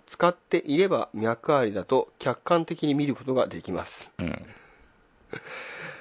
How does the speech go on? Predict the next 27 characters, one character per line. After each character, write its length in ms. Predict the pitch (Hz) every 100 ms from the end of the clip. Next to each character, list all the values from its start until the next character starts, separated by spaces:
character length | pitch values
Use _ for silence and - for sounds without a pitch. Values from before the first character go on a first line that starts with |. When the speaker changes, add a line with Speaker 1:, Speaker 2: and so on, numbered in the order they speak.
| - - - _ -
Speaker 1:
マ 160 | 127
リ 100 | 156
モ 100 | 170
さ 200 | 165 165
ん 100 | 160
が 200 | 151 151 -
本 280 | 143 156
気 140 | 156 160
で 140 | 156
あ 140 | - 151
る 100 | 147
な 120 | 101
ら 120 | 92
ば、 240 | 92 113 - _ _ _
富 100 | 139
士 100 | 147
山 280 | 127 113 113
に 180 | 160 170
行 100 | -
っ 40 | -
て 160 | -
い 100 | 95
ま 120 | 95 -
す。 240 | - -
Speaker 2:
<laughs> 1600 | 101 - 156 98 87 _ _ - - - - - - _ _ -
う 40 |
ん。 260 | 80 -